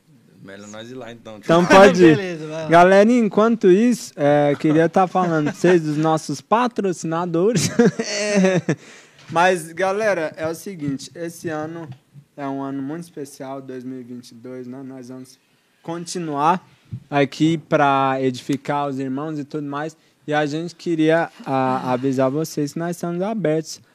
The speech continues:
Speaker 2: a parcerias e tudo mais pra gente
Speaker 3: Amém.
Speaker 2: sustentar o nosso trabalho, pra gente poder crescer e tudo mais. Um dos nossos alvos, né, Guilherme Amadeus, é a gente construir um estúdio nosso,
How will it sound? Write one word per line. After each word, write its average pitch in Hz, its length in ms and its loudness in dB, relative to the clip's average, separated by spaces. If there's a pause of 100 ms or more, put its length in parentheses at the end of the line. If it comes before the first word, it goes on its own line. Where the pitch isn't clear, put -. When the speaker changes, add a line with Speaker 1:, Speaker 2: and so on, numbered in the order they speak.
(140)
Speaker 2:
a 139 120 -8
parcerias 135 800 -4
e 127 60 -8
tudo 135 240 -8
mais 127 320 -10
pra 151 240 -10
gente 143 540 -8 (260)
Speaker 3:
Amém. 127 180 -20
Speaker 2:
sustentar 175 580 0
o 156 40 -2
nosso 151 280 -6
trabalho, 147 560 0
pra 135 200 -4
gente 131 280 -6
poder 123 380 -8
crescer 135 440 -8
e 131 40 -8
tudo 123 180 -8
mais. 123 260 -4
Um 139 120 -4
dos 147 160 -2
nossos 135 460 -2
alvos, 147 500 -2 (340)
né, 156 180 0
Guilherme 180 360 0
Amadeus, 151 560 -6
é 135 40 0
a 139 120 0
gente 139 240 -6
construir 185 520 -4
um 208 100 -4
estúdio 160 460 -8
nosso, 147 480 -12